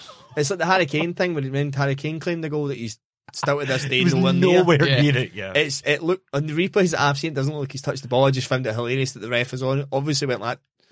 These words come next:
Speaker 1: for honesty, and if he'd been honest, but maybe he thinks he scored, maybe he did think he got touched, so
Speaker 2: Th-, that reminds me of just one of the,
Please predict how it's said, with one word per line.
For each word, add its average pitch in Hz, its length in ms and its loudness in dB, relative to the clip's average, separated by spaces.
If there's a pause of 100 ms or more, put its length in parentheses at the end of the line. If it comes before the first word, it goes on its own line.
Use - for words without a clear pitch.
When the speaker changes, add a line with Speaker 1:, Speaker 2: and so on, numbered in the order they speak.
(160)
Speaker 1:
for 123 180 -2
honesty, 139 460 0 (340)
and 120 80 -2
if 110 120 -2
he'd 131 160 2
been 151 160 0
honest, 139 540 -2 (480)
but 214 100 -4
maybe 214 200 4
he 151 80 2
thinks 151 240 -2
he 185 60 -6
scored, 180 260 -2
maybe 180 180 2
he 139 40 2
did 143 180 -2
think 175 180 -6
he 151 80 -12
got 147 160 -10
touched, 147 200 -6
so 147 180 -4
Speaker 2:
Th-, 123 100 2 (300)
that 104 220 2
reminds 98 300 0
me 101 120 0
of 87 80 -4
just 92 160 -8
one 92 120 2
of 92 60 6
the, 87 80 2